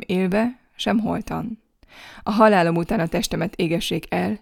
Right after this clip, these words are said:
és maradjon örökre felfedezetlen. Megkezdődtek a végső előkészületek. Hitler a titkárnőjének, Traudl Jungénak politikai és magánvégrendeletét diktálta le. Junge így idézte fel érzéseit közvetlenül a diktálás előtt.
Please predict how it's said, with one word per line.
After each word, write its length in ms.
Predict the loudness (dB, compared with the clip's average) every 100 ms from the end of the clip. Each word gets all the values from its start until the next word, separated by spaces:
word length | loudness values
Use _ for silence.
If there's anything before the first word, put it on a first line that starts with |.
| _ _ _
és 140 | -8 -2
maradjon 460 | -2 0 -2 -4 -2
örökre 420 | -2 -2 -4 -8
felfedezetlen. 1000 | -6 -8 -6 -6 -6 -8 -12 -12 -12 -12 _ _ _ _ _ _ _ _ _ _ _ _
Megkezdődtek 680 | 0 2 2 0 -2 -4 -4
a 80 | -2
végső 400 | 0 -2 -4 -4
előkészületek. 1000 | -2 -4 -4 -8 -6 -8 -8 -14 -14 _ _ _ -6
Hitler 440 | -4 -2 -2 -2
a 80 | -2
titkárnőjének, 920 | -4 -6 -4 -4 -2 -2 -4 -4 -6 -10
Traudl 440 | -12 -6 -6 -4 -4
Jungénak 680 | -2 0 0 -2 -4 -6 -10 -4
politikai 540 | -2 0 -2 -4 -2
és 200 | -4 -4
magánvégrendeletét 1040 | -4 -2 -2 -4 -4 -4 -4 -4 -4 -6 -4
diktálta 480 | -6 -4 -6 -6
le. 260 | -8 -8 -14 _ _ _ -20 -20 -20 -4
Junge 240 | 2 4 4
így 200 | 0 0
idézte 360 | -2 -4 -6 -6
fel 240 | -4 -2
érzéseit 600 | -2 -4 -4 -4 -2 -2
közvetlenül 520 | -4 -4 -6 -6 -6
a 80 | -4
diktálás 580 | -4 -6 -8 -10 -8 -10
előtt. 520 | -10 -12 -12 -20 -20